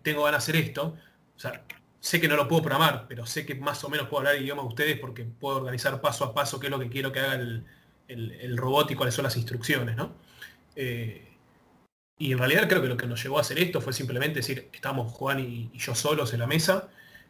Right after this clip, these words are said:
y, y veíamos que teníamos negocios, que había cosas que no podíamos llegar a hacer, y por otro lado lo que vimos también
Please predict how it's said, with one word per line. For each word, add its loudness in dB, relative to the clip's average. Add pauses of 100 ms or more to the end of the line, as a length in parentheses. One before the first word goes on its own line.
(100)
y, -6 (180)
y -8
veíamos 4
que -2
teníamos 2
negocios, 4
que -6
había -4
cosas -4
que -6
no -6
podíamos -4
llegar -4
a -2
hacer, 2 (340)
y -6
por 0
otro 4
lado 8
lo 2
que -2
vimos 0
también -2